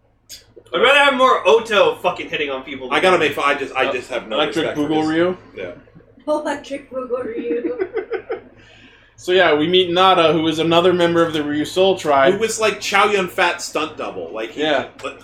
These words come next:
Speaker 4: And she was super nice to Master Red and
Speaker 2: You know what,
Speaker 4: didn't
Speaker 2: well,
Speaker 4: get to become the
Speaker 2: uh, I,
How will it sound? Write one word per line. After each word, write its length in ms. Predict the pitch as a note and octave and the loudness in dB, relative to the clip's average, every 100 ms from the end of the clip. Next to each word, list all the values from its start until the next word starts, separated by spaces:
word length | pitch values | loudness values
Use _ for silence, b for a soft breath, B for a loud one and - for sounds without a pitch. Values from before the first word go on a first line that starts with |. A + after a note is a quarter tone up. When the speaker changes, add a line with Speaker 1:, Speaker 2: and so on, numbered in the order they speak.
| C4 | -20
Speaker 4:
And 140 | C4+ | -20
she 160 | - G4 | -8 -4
was 220 | A4+ - | -4 -6
super 420 | - F#4+ G4 G4+ D#4+ | -10 -12 -10 -12 -10
nice 300 | D#4 F4 - | -10 -10 -14
to 140 | D#4+ | -14
Master 420 | C#4+ D4 - D4 | -12 -12 -14 -16
Red 300 | A#3+ A#3+ C#4 | -12 -10 -10
and 80 | C4+ | -2
Speaker 2:
You 100 | F3+ | 0
know 140 | C4 | 2
what, 140 | E4+ - | 0 0
Speaker 4:
didn't 60 | |
Speaker 2:
well, 160 | F3 E3 | 2 0
Speaker 4:
get 140 | C4+ C4 | -2 -12
to 80 | C#4+ | -18
become 460 | - - A#3+ A#3+ A#3+ | -20 -20 -18 -18 -4
the 60 | F3+ | 0
Speaker 2:
uh, 260 | F3 E3+ E3+ | 2 2 2
I, 160 | F#3+ | 2